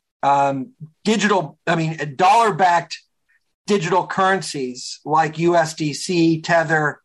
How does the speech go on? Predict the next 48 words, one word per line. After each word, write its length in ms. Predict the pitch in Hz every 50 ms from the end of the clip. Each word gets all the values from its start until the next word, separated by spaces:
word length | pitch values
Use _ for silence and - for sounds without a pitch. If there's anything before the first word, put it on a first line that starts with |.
| _ _ _ _ _ _ _ _ _ -
others 380 | 165 190 196 214 214 202 180 156
that 100 | 175 165
are 80 | 165
in 60 | 160
the 80 | 160 147
marketplace 580 | 143 156 170 175 - 165 156 165 160 151 151 -
and 140 | 143 143
gaining 500 | 135 156 160 160 160 156 151 147 143 131 _ _ _ _ _ -
traction, 680 | - - 175 190 214 214 - - 151 135 127 127 127 _ _ _ _ _ - -
uh, 180 | 156 151 151 147
really 220 | 165 196 220 214
are 80 | 214 196
popular. 640 | - - 180 175 180 - 175 165 156 151 151 151 - _ _ _ - - - _ - -
And 240 | 170 170 156 -
part 260 | - - 196 233 233 233
of 60 | 202
what 160 | 208 196 175
makes 260 | 170 180 185 - -
these 180 | - 185 170 156
popular 680 | - - - 214 - 277 - 202 185 160 156 147 147 - -
is 220 | 165 160 160 143
that 120 | 156 160 156
they're 100 | 175 165
backed 400 | 156 - - 143 156 160 - -
by 140 | - 160 175
the 80 | 165
dollar. 460 | 160 156 180 175 - - - - - _ _ _ _ _ _ _ _ _ _
So 180 | - 180 180 185
in, 140 | 185 190 - -
in 160 | 175 175 175
many 160 | 190 226 254
ways, 280 | 233 208 190 185 175 151
this 240 | 170 180 165 - -
is 160 | 175 156 - -
a 60 | 160
moment 480 | 160 156 160 175 185 185 185 175 156 165
of 180 | 160 151 131 139
reinforcing 960 | 143 160 202 214 233 226 208 165 156 - 175 165 156 151 - - 151 143 139
the 80 | 139
role 240 | 135 139 139 139 139
of 80 | 131 127
the 80 | 135
dollar 400 | 127 139 135 135 135 135 131 127
as 160 | - - 131 131
opposed 380 | 127 - 147 143 135 127 -
to 60 | 131
weakening 480 | 127 123 143 165 156 151 131 117 113 104
it. 120 | 95 -